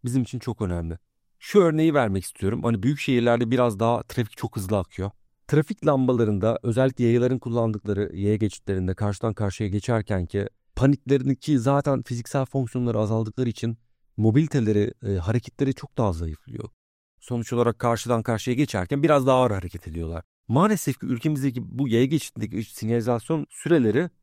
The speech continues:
en hızlı hareket edebilecek bazı noktalarda, hepsinde de demeyelim,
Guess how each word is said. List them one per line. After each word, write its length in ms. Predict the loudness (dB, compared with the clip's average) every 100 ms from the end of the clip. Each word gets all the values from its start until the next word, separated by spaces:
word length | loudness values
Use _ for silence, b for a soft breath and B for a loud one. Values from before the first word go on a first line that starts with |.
| _ 0
en 140 | 2
hızlı 320 | 2 -4 -8
hareket 440 | -6 -6 -4 -6 -2
edebilecek 460 | -2 0 -2 -4
bazı 320 | 0 2 2
noktalarda, 420 | 0 -4 -4 -4 -4
hepsinde 320 | -8 -8 -4
de 160 | -2
demeyelim, 360 | -2 -2 -4 -6